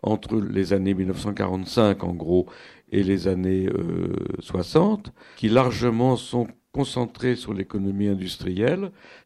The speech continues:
et qui ne rendent pas compte de ces changements et qui, et qui ne permettent pas de cumuler ces, ces, ces changements. Et au niveau des, des emplois,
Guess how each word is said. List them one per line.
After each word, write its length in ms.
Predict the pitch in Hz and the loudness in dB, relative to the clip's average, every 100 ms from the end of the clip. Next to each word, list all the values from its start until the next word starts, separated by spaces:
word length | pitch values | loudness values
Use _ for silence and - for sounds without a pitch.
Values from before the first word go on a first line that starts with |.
| - | -6
et 140 | 98 | -6
qui 400 | - 139 160 180 - - _ | -4 -2 -2 -2 -6 -20 _
ne 120 | 110 110 | 2 4
rendent 320 | 110 113 101 | 4 2 0
pas 140 | 101 | -2
compte 500 | - 123 156 190 - - 90 | -2 -6 -4 -4 -8 -12 -2
de 140 | 123 | -2
ces 520 | 123 - 131 151 165 | -2 -2 0 0 -4
changements 500 | - 135 139 135 98 - - - | -2 -2 0 -2 -2 -8 -20 -14
et 120 | - 104 | -8 -2
qui, 140 | 123 | 0
et 220 | 113 - | 0 0
qui 120 | - | 0
ne 80 | 127 | 2
permettent 480 | 127 156 139 131 - | 4 4 4 0 -2
pas 160 | 196 196 | 0 0
de 140 | 123 | -2
cumuler 520 | 123 131 120 123 156 | -4 -2 0 0 0
ces, 320 | 151 131 117 - | 0 0 0 -2
ces, 340 | - 120 113 | -6 -2 -2
ces 220 | - - | -4 -6
changements. 520 | - 123 131 120 104 - - | -2 -2 -2 -2 -2 -4 -2
Et 80 | 107 | 2
au 140 | 110 | 4
niveau 420 | 113 117 104 135 | 4 2 2 2
des, 280 | 120 107 101 | 4 4 4
des 280 | 101 104 92 | 2 -2 0
emplois, 540 | 113 - 123 139 120 | -2 -2 0 2 2